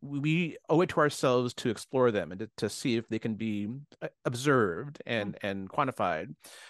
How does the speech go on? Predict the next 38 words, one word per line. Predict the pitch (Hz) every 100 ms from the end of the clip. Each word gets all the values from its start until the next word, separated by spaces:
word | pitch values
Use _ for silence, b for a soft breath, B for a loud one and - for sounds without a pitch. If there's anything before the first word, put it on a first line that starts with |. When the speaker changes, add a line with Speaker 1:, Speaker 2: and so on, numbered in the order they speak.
| B -
Speaker 1:
Um, | 107 107 95 98 95 _ _ _ _ _ - -
and, | 185
you |
know, | 143
Heinlein | - 170 151 131
doesn't | 131
really | 120 123 123 113
pursue | 113 - - - 147
that | 120 110 107 -
seriously | 139 120 117 - 117 110
after | 120 127
a |
certain | 110 104 107
point, | - 95 101 - B B B B -
but | 113 117 -
obviously | - 127 101
Hubbard | 202 226
does, | 110 87 127 - _ -
and | 123 127
Speaker 2:
Mm-hmm. | -
Speaker 1:
Campbell | 107 262 214
does | 104 - - -
in | 123
his | 131
own | 135
way. | 147 - 170 -
You |
know, | 101
Campbell | - 156 147 131 120
is | 139
looking | 123 131 123
for | - 117 110
psychic | 107 - 107
powers, | - 123 113 104 104 101 - - -
uh, | 110 104 101 107 -
until | 139 127 147
his | 107
death, | 101 -